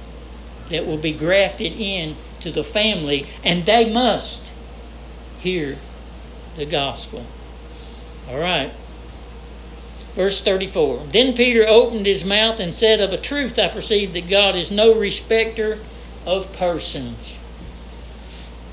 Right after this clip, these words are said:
No respecter of persons. In other words, just because an Israelite was born an Israelite, that doesn't make him God's child, does?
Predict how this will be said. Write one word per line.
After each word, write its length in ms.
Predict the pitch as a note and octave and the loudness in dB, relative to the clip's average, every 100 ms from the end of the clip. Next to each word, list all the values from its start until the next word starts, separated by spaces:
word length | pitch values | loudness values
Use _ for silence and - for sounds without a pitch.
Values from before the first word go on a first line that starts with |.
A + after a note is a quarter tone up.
| - - - - - - | -16 -14 -14 -14 -14 -8
No 140 | D3 | -6
respecter 560 | C#3+ C#3 - D3 D3 C3+ | -4 -6 -6 -6 -6 -12
of 120 | C3+ | -10
persons. 440 | C#3+ B2 - - - - - - - - | -10 -10 -12 -14 -14 -14 -16 -16 -16 -10
In 80 | D#3 | 2
other 200 | G#3+ G3 | 4 4
words, 320 | E3+ E3 E3 - - - - | 4 2 0 -10 -14 -14 0
just 240 | F3+ A3 - | 6 6 4
because 500 | F3+ F#3+ G3 F3+ F3+ | -2 2 4 4 0
an 140 | F3+ | 2
Israelite 640 | F#3+ A3 G3+ E3+ F3 E3+ | 4 4 4 2 2 0
was 100 | E3 | -2
born 280 | D3 F#3 F#3+ | 0 2 2
an 100 | E3+ | 2
Israelite, 640 | F3+ A3 G3 D#3 D#3 D3 - - - - - - - - - - - | 6 6 6 2 2 0 -4 -12 -14 -14 -14 -14 -14 -14 -16 -16 -6
that 280 | D#3+ F#3+ F#3+ | 0 0 6
doesn't 300 | F#3+ F3+ E3+ | 6 6 2
make 180 | G3+ G#3+ | 0 2
him 180 | G#3 F#3+ | 2 4
God's 400 | F#3 F3 E3 - | 6 6 2 2
child, 460 | A3 B3+ G#3 D3 | 4 4 4 2
does? 340 | D#3+ C#3+ B2+ | 2 0 -2